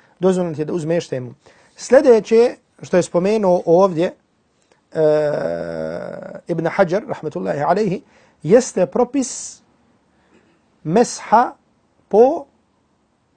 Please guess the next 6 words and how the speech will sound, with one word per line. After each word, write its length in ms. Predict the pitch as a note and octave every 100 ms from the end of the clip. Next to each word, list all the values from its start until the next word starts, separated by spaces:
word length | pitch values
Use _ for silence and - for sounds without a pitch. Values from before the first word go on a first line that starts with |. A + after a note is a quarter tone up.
| _ -
zavoju. 640 | C#3 F3 F#3 D#3+ C#3+ C3 _ _ _ _ _ -
Znači, 320 | D3 C#3+ C3+
propis 400 | F3 F#3+ D3+ -
mesha 480 | F#3 - - G#3 C4+ _ _ _ _
po 100 | D#3
zaviju-, 440 | C#3 D3+ D#3+ C#3